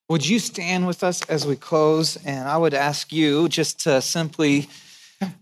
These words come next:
Speaker 2: let's pray.
Speaker 1: pray a benediction over us.
Speaker 2: Hallelujah. Hallelujah. Gracious and loving Lord, we thank you for your embrace of us today.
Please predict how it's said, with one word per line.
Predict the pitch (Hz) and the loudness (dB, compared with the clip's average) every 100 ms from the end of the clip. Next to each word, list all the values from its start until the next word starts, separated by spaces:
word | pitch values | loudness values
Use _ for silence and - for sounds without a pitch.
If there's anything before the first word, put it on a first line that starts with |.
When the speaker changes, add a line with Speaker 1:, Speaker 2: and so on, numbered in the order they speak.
| _ - | _ -16
Speaker 2:
let's | - | -10
pray. | - 185 | -4 -4
Speaker 1:
pray | 214 180 151 | -2 4 4
a | 127 | 4
benediction | 139 165 147 147 147 - 120 | 2 0 2 0 0 -2 -4
over | 107 107 107 | -6 -6 -10
us. | 101 | -4
Speaker 2:
Hallelujah. | 147 147 131 123 120 113 - - _ - - - | -2 0 0 -2 -4 -6 -12 -20 _ -12 -12 -10
Hallelujah. | 127 123 113 104 104 104 _ _ _ _ _ _ _ - _ _ _ _ _ _ - - - - - | -8 -8 -10 -12 -14 -18 _ _ _ _ _ _ _ -20 _ _ _ _ _ _ -18 -14 -12 -14 -8
Gracious | 160 180 185 190 180 | 0 2 2 0 -2
and | 165 | 0
loving | 156 160 160 143 | 0 0 -2 0
Lord, | 147 156 156 | 2 2 2
we | 139 135 | -2 -4
thank | - 160 160 - - | -4 -2 -2 -4 -4
you | 170 | -2
for | - 147 131 | -2 -4 -4
your | 123 147 160 151 | -2 2 2 2
embrace | 147 131 120 131 131 147 160 - | -2 -6 -6 -4 -2 -2 0 -4
of | - 143 131 | -4 -6 -4
us | 135 | -6
today. | - 139 123 110 101 | -6 -6 -4 -6 -8